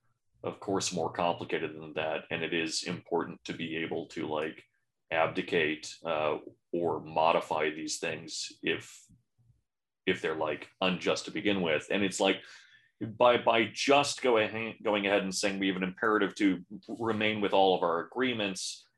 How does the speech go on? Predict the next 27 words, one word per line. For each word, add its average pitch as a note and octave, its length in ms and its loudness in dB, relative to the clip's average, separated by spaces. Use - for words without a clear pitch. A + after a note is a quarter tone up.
is G2+ 200 0
to G2+ 120 -4
say F#2+ 280 4
that F2+ 160 0
you F2+ 260 -2
want F2+ 280 2
to G2+ 100 -2
remain F2 380 2
with, E2+ 160 0
like, F2 200 2
a F#2 60 2
one-sided, E2 1120 -2
um, A#1 420 -4
way A2 160 8
of F#2 80 2
getting F2+ 220 2
things E2 240 -6
done, G2 260 4
because F#2+ 280 -2
you A#2 100 0
know B2 320 4
that F2 260 0
people F2 320 -2
on E2 160 -4
the D#2+ 100 -4
right F2 520 0
are E2+ 220 -4